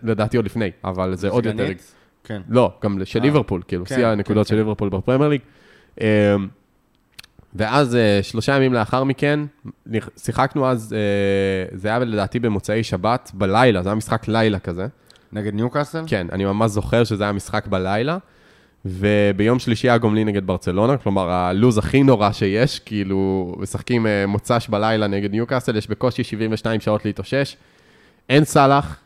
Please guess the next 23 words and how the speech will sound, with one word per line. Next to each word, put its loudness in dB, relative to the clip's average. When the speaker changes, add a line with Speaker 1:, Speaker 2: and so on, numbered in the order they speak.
Speaker 1:
כאילו, -2
זה 0
מאוד 2
ברור 4
אחרי 0
המשחק 0
שלא 2
יהיה 6
סאלח -2
נגד -4
ברצלונה, 0
אין, -4
אה, -2
פירמינו, 0
ו-, 2
ואני -4
זוכר -6
שבבוקר 0
המשחק, -2
זה 0
היה 2
יום 2
שלישי, -2